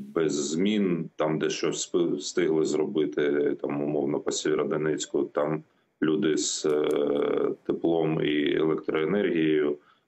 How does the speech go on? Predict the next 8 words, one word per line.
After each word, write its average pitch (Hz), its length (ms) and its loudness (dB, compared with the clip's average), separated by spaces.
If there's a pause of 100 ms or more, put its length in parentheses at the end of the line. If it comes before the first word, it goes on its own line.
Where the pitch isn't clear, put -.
(100)
Лисичанськ, 80 680 -2
Рубіжна 78 500 0
ситуація 78 680 0
значно 76 440 -2
гірше, 82 640 0
обіцянки 73 1000 -2 (440)
фактично 78 560 -2
не, 76 960 0